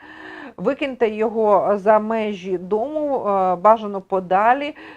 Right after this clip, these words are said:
Ні в якому разі не залишайте в дворі, якщо у вас приватний будинок, якщо це квартира,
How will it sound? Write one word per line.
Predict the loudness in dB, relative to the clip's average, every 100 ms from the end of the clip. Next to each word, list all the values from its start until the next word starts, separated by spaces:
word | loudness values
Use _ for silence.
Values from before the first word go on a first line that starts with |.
| -16 -8
Ні | -6 -4
в |
якому | -2 -2 -2 -6 -4
разі | -2 -2 -4 -6
не | -2 -2
залишайте | -2 -4 -4 0 0 0 -2 -4 -6 -20 -14
в | -12
дворі, | -4 0 0 -2
якщо | -6 -6 -6 -8
у | -6
вас | -2 -2
приватний | -2 -4 0 0 -2 -8
будинок, | -8 -8 -8 -8 -6 -8 -8
якщо | -12 -12 -18 -2 2 2 2 -6 -20 _
це | _ 2 4 4 0 _ _
квартира, | 4 4 2 -6 2 2